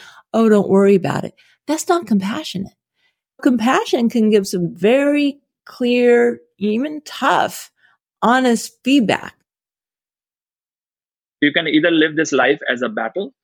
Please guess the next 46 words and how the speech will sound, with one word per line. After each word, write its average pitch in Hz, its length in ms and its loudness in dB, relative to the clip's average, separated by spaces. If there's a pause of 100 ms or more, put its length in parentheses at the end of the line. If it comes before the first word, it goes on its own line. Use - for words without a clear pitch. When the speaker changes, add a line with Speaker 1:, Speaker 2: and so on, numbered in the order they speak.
(340)
Speaker 2:
or 135 120 0
you 139 80 0
can 143 200 0
live 135 140 0
it 135 100 0
li-, 131 200 -2
live 123 280 0
this 127 160 -4
life 127 200 0
as 120 140 -4
a 104 60 -4
play. 117 360 -4 (960)
Now, 131 160 -2
if 147 120 -2
you 185 120 2
have 170 180 0
access 147 360 -4
to 147 80 -8
a 127 60 -8
field 139 280 -6
of 120 100 -4
love, 156 320 -4 (120)
then 139 180 -8
you 139 100 -6
can 135 220 -6
begin 127 300 -6
to 127 60 -6
live 120 260 -6
this 123 180 -8
life 117 240 -2
as 113 140 -10
a 113 140 -16
play. 113 180 -10 (800)
And 127 140 -2
the 143 60 0
great 151 340 -2
thing 202 160 -4
about 151 340 -4
play 151 300 2
is 120 120 -6
you 131 100 -2
don't 139 140 -2
have 135 180 -4
to 143 80 -4
always 123 440 -4
win. 110 240 -8